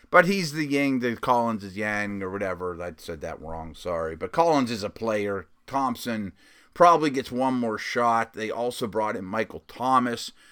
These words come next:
who's more of a special teamer, but Thomas, when it's all said and done, if Thompson keeps up this pace, could replace him. Um, Thompson and, and Collins played a ton of snaps for these guys last year.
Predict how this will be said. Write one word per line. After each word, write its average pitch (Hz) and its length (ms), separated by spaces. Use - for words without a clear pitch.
who's 135 160
more 180 200
of 151 80
a 147 40
special 151 420
teamer, 139 440
but 110 180
Thomas, 127 600
when 147 100
it's 147 100
all 147 140
said 139 220
and 120 120
done, 123 280
if 98 100
Thompson 117 420
keeps 113 340
up 113 180
this 113 220
pace, 117 500
could 147 200
replace 117 420
him. 120 260
Um, 117 520
Thompson 151 800
and, 101 440
and 104 180
Collins 123 600
played 107 240
a - 20
ton - 260
of 117 80
snaps 110 340
for 107 80
these 104 200
guys 101 340
last 92 380
year. 98 320